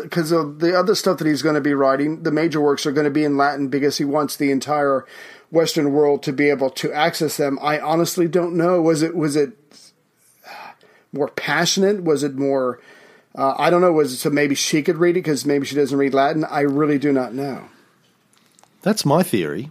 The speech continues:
Speaker 1: Yeah.
Speaker 2: He wrote it in the vernacular so she could read them.
Speaker 1: Ah.
Speaker 2: And, you know, what's the point of writing love poems to some
Speaker 1: <laughs> Just
Speaker 2: woman
Speaker 1: in a
Speaker 2: if she
Speaker 1: foreign
Speaker 2: can't read
Speaker 1: language.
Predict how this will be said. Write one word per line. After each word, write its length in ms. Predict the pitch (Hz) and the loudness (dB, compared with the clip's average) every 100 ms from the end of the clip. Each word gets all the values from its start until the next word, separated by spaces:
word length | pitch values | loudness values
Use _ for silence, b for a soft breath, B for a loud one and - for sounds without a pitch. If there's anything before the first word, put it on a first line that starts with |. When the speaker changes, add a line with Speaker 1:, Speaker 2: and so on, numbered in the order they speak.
| _ | _
Speaker 1:
Yeah. 140 | - 131 | -6 -2
Speaker 2:
He 160 | 143 131 - 131 127 120 | 0 -2 -8 -12 -10 -4
wrote 260 | 120 139 160 | 2 4 4
it 60 | 165 | 2
in 60 | |
the 80 | 131 | 0
vernacular 500 | 127 110 123 123 113 | 0 0 0 0 -2
so 200 | - 107 | 0 0
she 420 | - - - 151 | 0 0 0 0
could 260 | 147 135 107 | 0 -2 0
read 360 | 107 117 120 | -2 -2 -2
them. 300 | 92 78 78 82 | -6 -8 -10 -10
Speaker 1:
Ah. 400 | 101 101 101 101 | -8 -4 -4 -2
Speaker 2:
And, 500 | 101 98 98 95 87 _ _ _ _ _ - | -4 -4 -6 -6 -10 _ _ _ _ _ -12
you 160 | 123 104 | -8 -6
know, 340 | 90 90 120 - | -6 -8 -12 -6
what's 220 | 185 233 | -2 -2
the 80 | - | -2
point 280 | - 190 160 | 0 2 2
of 140 | 117 120 | 2 2
writing 260 | 143 123 | 2 2
love 200 | 107 143 139 | 2 2 0
poems 360 | 123 107 98 - | -2 -2 -4 -6
to 80 | 101 | -8
some 180 | - 95 | -4 -2
Speaker 1:
<laughs> 20 | |
Just 240 | - 185 | -2 0
Speaker 2:
woman 60 | 185 | 0
Speaker 1:
in 40 | 185 | 0
a 20 | |
Speaker 2:
if 80 | - | 2
she 80 | 180 | 0
Speaker 1:
foreign 140 | 175 | 2
Speaker 2:
can't 200 | 127 165 | 0 0
read 220 | 113 123 - | 0 -2 -4
Speaker 1:
language. 160 | - | -12